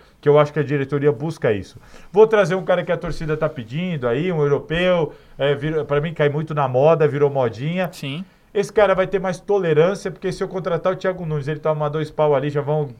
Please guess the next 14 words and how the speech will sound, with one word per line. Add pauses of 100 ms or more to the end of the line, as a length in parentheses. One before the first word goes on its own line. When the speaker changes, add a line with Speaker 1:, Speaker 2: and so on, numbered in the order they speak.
(120)
Speaker 1:
cair
matando. (420)
A
torcida
vai
ter
um
pouco
mais
de
paciência
com
esse
cara.